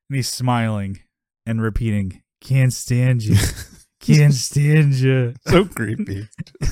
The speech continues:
Speaker 1: And he has a Tropic of Cancer book with his pile of shit.
Speaker 2: Yeah. <laughs> He has the book. <laughs>
Speaker 1: Yep. Cuts to a stand-up bit,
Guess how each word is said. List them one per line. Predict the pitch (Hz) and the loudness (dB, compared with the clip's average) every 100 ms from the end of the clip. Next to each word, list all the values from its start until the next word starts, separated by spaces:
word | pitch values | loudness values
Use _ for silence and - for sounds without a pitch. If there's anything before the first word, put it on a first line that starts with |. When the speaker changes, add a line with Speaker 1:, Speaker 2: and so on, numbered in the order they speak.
| - _ - - - | -6 _ -20 -20 -10
Speaker 1:
And | 131 127 | -4 -2
he | 135 | 0
has | 135 131 | 2 0
a | 127 | -2
Tropic | - 139 139 151 143 | -2 0 2 0 -2
of | 127 | -4
Cancer | - 123 110 98 104 98 98 - | 0 0 0 -2 -6 -6 -8 -12
book | 110 117 98 98 _ _ _ _ _ _ _ _ - | -6 -4 -4 -8 _ _ _ _ _ _ _ _ -6
with | 135 117 | -4 -2
his | 110 | -4
pile | - 110 101 98 | -4 -6 -6 -6
of | 92 | -10
shit. | - 80 - _ _ _ - | -14 -18 -20 _ _ _ -10
Speaker 2:
Yeah. | - - - | -8 -8 -10
<laughs> | - - - _ _ | -14 -20 -20 _ _
He | 135 117 | -12 -10
has | 117 101 101 | -10 -12 -14
the | 90 | -16
book. | - - - - - - | -16 -16 -16 -16 -14 -16
<laughs> | - 190 - 160 | -16 -18 -16 -8
Speaker 1:
Yep. | 139 120 _ _ _ _ - | -8 -8 _ _ _ _ -4
Cuts | 202 - | -4 0
to | 165 | -2
a | |
stand-up | - 165 156 151 | 0 -2 -2 -2
bit, | 160 | -4